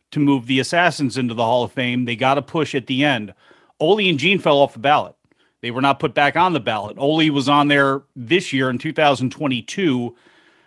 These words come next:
I believe for the last time. So if he doesn't hit a certain level, he's going to be off the ballot. It's insanity to me.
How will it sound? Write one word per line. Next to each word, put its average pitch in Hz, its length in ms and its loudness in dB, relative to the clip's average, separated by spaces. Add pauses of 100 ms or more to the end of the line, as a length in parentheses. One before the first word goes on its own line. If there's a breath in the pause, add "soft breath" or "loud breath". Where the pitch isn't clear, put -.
(100)
I 139 100 2
believe 147 400 2
for 208 100 0
the 185 100 0
last 202 340 4
time. 196 380 2
So 139 200 0
if 117 100 -4
he 143 140 0
doesn't 147 280 4
hit 120 260 0
a - 80 -4
certain 147 360 -2
level, 156 500 0 (120)
he's 226 340 0
going 131 220 0
to 117 60 -4
be 117 140 -2
off 110 200 -2
the 120 80 -14
ballot. 107 380 -6 (760)
It's - 100 -18
insanity 135 600 0
to 98 100 -16
me. 98 240 -14